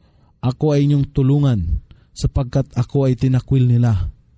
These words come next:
Si Allah ay nagwika, "Sa pasumandali lamang, katotohanan sila ay magsisisi."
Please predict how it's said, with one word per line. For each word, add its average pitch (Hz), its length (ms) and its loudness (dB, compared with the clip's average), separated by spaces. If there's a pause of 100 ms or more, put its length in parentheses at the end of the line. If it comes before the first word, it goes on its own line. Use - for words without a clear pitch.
(540)
Si - 240 -2
Allah 151 320 2
ay - 20 0
nagwika, 135 540 0 (920)
"Sa 156 160 -4
pasumandali 151 640 0
lamang, 131 440 0 (320)
katotohanan 135 680 0
sila 123 440 0 (480)
ay 139 120 2
magsisisi." 123 800 -2